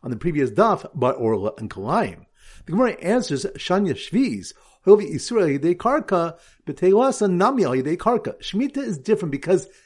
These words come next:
since its prohibition is a result of the ground, which imparts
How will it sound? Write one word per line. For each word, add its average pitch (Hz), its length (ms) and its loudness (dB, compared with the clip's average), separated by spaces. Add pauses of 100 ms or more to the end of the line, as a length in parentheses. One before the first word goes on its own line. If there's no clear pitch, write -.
since 247 340 -2
its 196 160 -6
prohibition 170 680 2 (100)
is 175 160 2
a 160 40 -4
result 156 500 0
of 131 220 -10
the 123 80 -4
ground, 110 760 -4 (300)
which 127 180 -6
imparts 123 440 -2